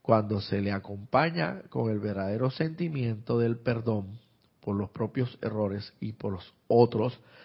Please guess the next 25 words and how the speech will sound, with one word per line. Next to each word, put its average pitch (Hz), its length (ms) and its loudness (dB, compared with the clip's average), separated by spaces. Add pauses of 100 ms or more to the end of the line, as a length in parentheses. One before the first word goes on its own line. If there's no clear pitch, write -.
(260)
trabaja 110 520 4
como 101 280 -6
magia. 117 600 2 (1700)
Cuando 107 340 2
invoquen 123 560 -2
la 135 100 0
ley 123 200 0
del 131 200 0
perdón 101 460 -2
por 101 200 -4
todos 135 300 6
los 127 300 -2
errores 98 500 0 (760)
que - 120 0
hayan 110 300 0
cometido 110 440 -2
alguna 110 360 -2
vez 92 340 -4 (100)
y 110 120 -4
por 104 200 -6
los 101 220 -4
de 98 100 -2
toda 143 560 4
la 131 140 2
humanidad, 113 640 -4